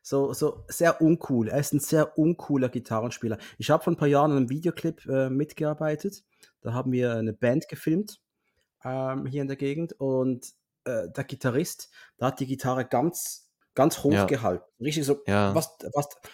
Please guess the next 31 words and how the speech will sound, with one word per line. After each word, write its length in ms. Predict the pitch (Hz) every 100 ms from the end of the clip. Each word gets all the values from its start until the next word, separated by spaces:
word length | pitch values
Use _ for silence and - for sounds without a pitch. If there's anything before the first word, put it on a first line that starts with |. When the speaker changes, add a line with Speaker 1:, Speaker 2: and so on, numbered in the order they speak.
| -
Speaker 1:
fast 180 | - 143
auf 60 | 123
dem 120 | 123
Kopf 260 | 151 - -
oben 220 | 117 110
gespielt 380 | 117 - 107 107
schon. 160 | 117 151 - - -
Und 180 | 127 123
das 220 | 127 -
hat 140 | 143
so 180 | - -
uncool 480 | - 151 180 - 180
verkrampft 720 | - 139 - 131 131 165 -
nach 200 | 143 127
Musiklehre 680 | 135 123 - 160 139 117 104
ausgesehen. 680 | 95 92 - 101 95 113 165 - _ - - _
Und 80 | -
hat 160 | 123 131
ihm 160 | 127
der 140 | 120 117
Kamera-, 320 | - 123 139
also 140 | 120 113
der 120 | 110
Regisseur 280 | 113 113 123
dann 100 | 120
gesagt, 340 | 110 110 107
„Hey, 140 | 110 -
mach 260 | 117 -
mal, 200 | 175 170
sei 120 | - 180
mal 160 | 196